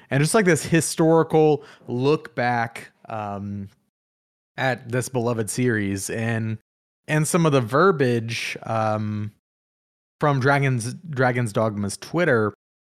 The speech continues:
uh, when they first showed off this new website, their, their pinned tweet reads, "Ten years ago, the mighty dragon,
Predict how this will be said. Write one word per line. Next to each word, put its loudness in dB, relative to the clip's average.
uh, -2
when 0
they -2
first 0
showed 0
off 0
this -4
new 0
website, -2
their, -2
their -6
pinned 0
tweet -2
reads, -2
"Ten 4
years 6
ago, 6
the 0
mighty 0
dragon, 0